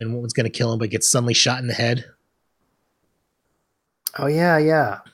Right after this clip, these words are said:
Speaker 2: That is, uh, what's his name? Um, that's taken from Blade Runner, where it's the android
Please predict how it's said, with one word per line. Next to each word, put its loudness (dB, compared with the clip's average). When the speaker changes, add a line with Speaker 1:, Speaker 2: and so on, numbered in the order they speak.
Speaker 2:
That -2
is, 4
uh, 4
what's -10
his 0
name? -4
Um, 4
that's 6
taken 4
from 2
Blade 6
Runner, 6
where 4
it's -4
the -2
android -2